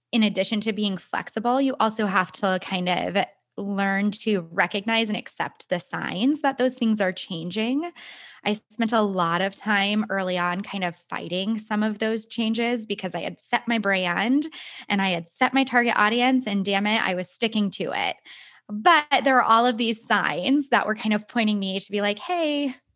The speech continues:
you, you should be over here. This is a better fit for you." Um, so be flexible and be willing to kind of follow those signs, and just know that, like, it's an evolution, and you'll get to a point where you have a really solid brand and you know the marketing strategies that work really well for you.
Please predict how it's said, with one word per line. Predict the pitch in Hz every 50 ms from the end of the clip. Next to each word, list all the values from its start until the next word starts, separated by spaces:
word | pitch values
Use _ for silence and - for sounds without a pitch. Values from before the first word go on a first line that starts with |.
| _ _ _
you, | 269 277 262 -
you | - 277
should | 277 - 339 247
be | 269 277 -
over | 254 262 233 247
here. | 254 240 226 269 277 214 190 - - 170 170 185
This | 190 220 214 -
is | 254 233
a | 269 226
better | 233 226 226 226 220 220
fit | - 220 - -
for | - - - -
you." | - - - - 220 220 - - - - - - - -
Um, | - 220 214 208 202 202 202 202
so | - - 269
be | 226 247 285 339
flexible | 320 - - - 190 - - 233 214 233 233
and | 233 214
be | 196 185
willing | 175 175 175 175 - - - 214
to | 214 214
kind | 214 - 202 180
of | 175 - _ _
follow | - - 175 170 165
those | - - - 180 - -
signs, | - - 175 170 - 175 214 233 233 -
and | - 254 254
just | 269 285 277 - 220
know | 202 185 185
that, | 180 185 175 -
like, | 190 185 180 170 - _ _ _
it's | 202 196 202 -
an | 190 - -
evolution, | 180 185 170 165 170 - - 185 - - - - - 196 -
and | - 226 240
you'll | 285 294 240
get | 214 214 196 196 - _
to | - - 233 226 226
a | 220
point | 220 _ _ - - 233 240 240 226 -
where | 220 233
you | 226 233 226
have | 196 190 175 175 175
a | 190
really | 185 185 180 185 202
solid | 208 - - 170 175 175 175 170
brand | - 180 180 185 180 185 185 202 214 - - - - - - -
and | - 214 214 220
you | 220 214
know | 208 202 185 185 190 190
the | 202 196
marketing | 196 180 185 - - 185 185 180
strategies | - - 185 180 180 175 - - 180 175 175
that | - - -
work | - 165 180 -
really | 175 165 170 165
well | 165 175 165 180 185 -
for | - 247 240 247
you. | 262 269 285 285 311 320